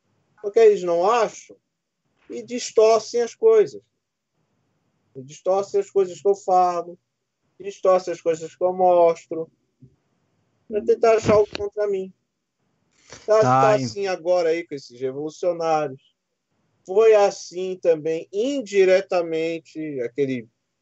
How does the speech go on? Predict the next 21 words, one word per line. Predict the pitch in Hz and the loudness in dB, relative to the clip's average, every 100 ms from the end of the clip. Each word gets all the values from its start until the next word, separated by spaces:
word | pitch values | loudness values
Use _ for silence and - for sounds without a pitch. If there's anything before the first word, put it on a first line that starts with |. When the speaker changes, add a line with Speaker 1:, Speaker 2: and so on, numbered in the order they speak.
| _ _ _ _ _ | _ _ _ _ _
Speaker 1:
desgraça | 127 135 139 143 147 151 - 131 | -14 -8 2 4 4 2 -2 0
lá | 135 | 0
do | 123 123 | -2 -2
Valdir, | 139 139 135 131 143 147 - _ _ _ _ _ _ _ _ - | 0 0 -2 -6 -6 -8 -12 _ _ _ _ _ _ _ _ -12
né, | 113 | -8
do | 123 | -4
Mário | 127 127 127 | 0 2 2
Vai | 127 120 | -2 -2
com | 135 | -2
as | 131 | 0
Outras, | 139 139 135 123 123 _ _ _ _ _ _ _ _ _ _ _ | 0 0 0 -8 -8 _ _ _ _ _ _ _ _ _ _ _
que | 151 151 143 | 0 4 4
como | 160 170 | 4 2
ele | 160 | 4
é | 156 | 2
covarde, | 151 156 139 147 185 170 147 | 2 0 0 0 0 0 -4
ele | 135 | -6
não | 139 156 | -6 -6
me | 165 | -10
cita | - - 190 185 - | -16 -12 -10 -6 0
em-, | 147 143 127 | 2 0 -6